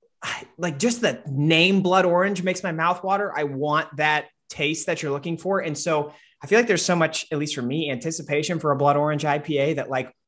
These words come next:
sometimes, maybe more often than not, the blood orange I P As don't live up to what I want from them. This one is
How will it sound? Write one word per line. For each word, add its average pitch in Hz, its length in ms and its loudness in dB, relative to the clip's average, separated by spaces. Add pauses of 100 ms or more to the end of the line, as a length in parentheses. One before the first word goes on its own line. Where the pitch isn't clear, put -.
(760)
sometimes, 180 1080 2 (320)
maybe 165 460 -2
more 151 680 2
often 190 340 4
than 120 140 -2
not, 131 360 -2 (280)
the 160 80 -2
blood 160 220 4
orange 165 260 4
I 165 140 2
P 170 200 0
As 165 140 0
don't 139 240 2
live 139 220 -2
up 139 260 -2
to 139 380 -2
what 123 300 2
I 135 120 2
want 117 320 -4
from 185 200 0
them. 196 260 0 (380)
This 147 340 0
one 123 480 -2 (340)
is 117 300 -6